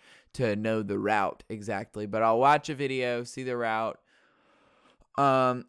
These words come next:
and then I'll try to re-, remember the route again, 'cause it's, it, it's just like in that game, you can't set maps, so there's no way to know exactly where you're going. You have to remember the exact map, and I, like I said, I haven't played that game in forever.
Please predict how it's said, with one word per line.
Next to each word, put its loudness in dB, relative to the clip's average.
and -6
then -2
I'll 0
try 2
to 2
re-, -4
remember -4
the -4
route 2
again, -8
'cause -14
it's, -6
it, -6
it's -14
just -12
like -6
in -10
that -10
game, -10
you -12
can't -14
set -10
maps, -12
so -12
there's -14
no -10
way -10
to -16
know -10
exactly -12
where -8
you're -10
going. -8
You -8
have -6
to -10
remember -10
the -8
exact -6
map, -6
and -4
I, -2
like -6
I -8
said, -8
I -4
haven't -8
played -10
that -10
game -10
in -14
forever. -8